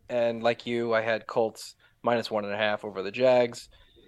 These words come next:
And then, of course, hammer Zach Ertz props because you hammer tight ends against the Seahawks. And, of course,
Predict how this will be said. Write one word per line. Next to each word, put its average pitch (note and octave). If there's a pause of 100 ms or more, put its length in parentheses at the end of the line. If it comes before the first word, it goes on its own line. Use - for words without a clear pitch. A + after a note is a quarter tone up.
(140)
And B2+
then, B2
of A2+
course, G#2
hammer D#3
Zach C3
Ertz B2+
props A#2+
because A2+
you A2
hammer C3+
tight B2
ends A#2
against A2
the A#2
Seahawks. A2
And, A2
of -
course, F#3